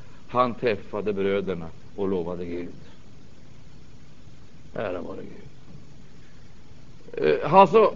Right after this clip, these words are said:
så kom han då till Rom på ett helt annat sätt än det han hade tänkt sig. Och istället för att komma till Rom för att genomresa, en kort, stanna där alltså,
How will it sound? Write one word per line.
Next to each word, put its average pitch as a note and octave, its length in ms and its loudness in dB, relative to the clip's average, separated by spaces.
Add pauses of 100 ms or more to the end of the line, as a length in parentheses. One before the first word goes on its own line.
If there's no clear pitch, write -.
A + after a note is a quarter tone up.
(120)
så A3+ 140 4
kom A#3 360 12
han G#3+ 200 12
då D3+ 200 12
till D3+ 460 4
Rom B2+ 260 6
på C3 140 4
ett B2+ 120 0
helt G#3 280 10
annat D3+ 320 6
sätt C3 220 6
än C3 100 4
det A#2 80 4
han A2 100 2
hade G2+ 120 0
tänkt E3+ 420 6
sig. G#3 220 4 (680)
Och F#3 100 12
istället E3+ 440 10
för E3+ 100 10
att D#3+ 220 8 (600)
komma C3+ 240 6
till B2 160 6
Rom B2 380 10
för A#2+ 120 0
att A2 60 2
genomresa, A#2 880 10 (880)
en A#2 100 0
kort, - 480 8
stanna A#2 400 2
där G2+ 280 8
alltså, F#2+ 420 0